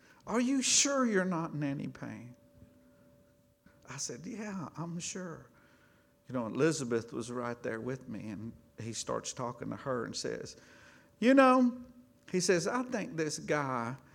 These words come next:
would probably, even if he was in pain, he wouldn't tell us he was in pain." And I told him, I said, "No," I said, "if I was in pain, I'd tell you." So he looks at my shoes,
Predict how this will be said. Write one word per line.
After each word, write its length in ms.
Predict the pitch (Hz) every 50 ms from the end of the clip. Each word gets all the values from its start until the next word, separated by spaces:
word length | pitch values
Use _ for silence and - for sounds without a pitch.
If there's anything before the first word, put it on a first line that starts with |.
| - - - _ _ -
would 260 | 139 135 120 135 -
probably, 640 | - 208 220 226 196 185 180 139 127 127 131 135 -
even 340 | - 190 247 233 202 202 208
if 160 | 190 165 -
he 140 | - 160 147
was 320 | 135 147 160 151 151 147 147
in 180 | 120 113 110
pain, 400 | - - 131 123 117 117 113 113
he 160 | 117 120 151
wouldn't 440 | 160 156 156 147 139 127 120 123 - -
tell 260 | 151 151 147 110 113
us 180 | 117 117 -
he 100 | - 135
was 260 | 113 107 107 98 104 123
in 160 | 113 120 123
pain." 420 | - 185 208 214 190 156 147 - - - - - - - _ _ _ _ _ _ _ _ _ _ _ _ _ _ _ _ _ -
And 120 | 113 110 120
I 140 | 120 110 110 -
told 260 | - 151 160 202 220
him, 140 | 185 139 120
I 120 | 113 117
said, 280 | 117 - - - - 117
"No," 420 | 113 110 107 107 110 127 160 202 202
I 80 | 131 139
said, 260 | 135 - - 120 110
"if 200 | 110 - - -
I 160 | 113 107 110
was 160 | 113 - -
in 140 | - 160 160
pain, 420 | - - - 160 160 131 113 117 -
I'd 140 | - 123 123
tell 160 | - 156 151
you." 80 | 156 117
So 180 | 104 - - 101
he 140 | 110 123
looks 340 | 113 113 110 117 120 - -
at 120 | 196 - 170
my 140 | 170 202
shoes, 520 | 190 - - 160 143 - - 160 190 -